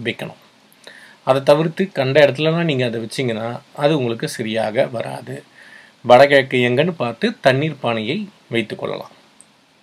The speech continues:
சரிங்களா? அடுத்து, தென்மேற்கு பகுதியில கடையை நிர்வாகம் செய்பவர் அமர்ந்து வியாபாரத்தை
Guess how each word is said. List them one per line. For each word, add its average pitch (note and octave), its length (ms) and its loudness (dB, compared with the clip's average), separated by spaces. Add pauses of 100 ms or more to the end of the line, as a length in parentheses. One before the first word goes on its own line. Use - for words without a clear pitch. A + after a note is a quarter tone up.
சரிங்களா? C3 280 -8 (640)
அடுத்து, C#3 580 0 (160)
தென்மேற்கு A#3 640 2
பகுதியில B2+ 600 0 (140)
கடையை E3+ 580 4
நிர்வாகம் E3 640 0
செய்பவர் B2+ 540 -4
அமர்ந்து C3+ 640 -2 (140)
வியாபாரத்தை A#2+ 720 0